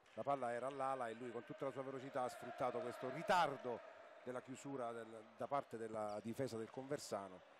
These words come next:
e con un tiro morbido che rimbalza a terra cambia la traiettoria e trafigge Lupo, che ha avvicendato Hermones. Seconda parata consecutiva anche per Soliani, che ha preso il posto di,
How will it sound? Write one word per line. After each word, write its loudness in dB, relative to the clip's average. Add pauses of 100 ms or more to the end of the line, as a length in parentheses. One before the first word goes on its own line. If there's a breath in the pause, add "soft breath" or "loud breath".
(100)
e -6
con -4
un -8
tiro -2
morbido 0
che -4
rimbalza -2
a -2
terra -4
cambia -2
la -2
traiettoria -4 (1200)
e -2
trafigge -4
Lupo, -2 (360)
che -4
ha 2
avvicendato -2
Hermones. -2 (1400)
Seconda 6
parata 8
consecutiva 2
anche 0
per 2
Soliani, 2
che 0
ha 4
preso 0
il -6
posto 2
di, -2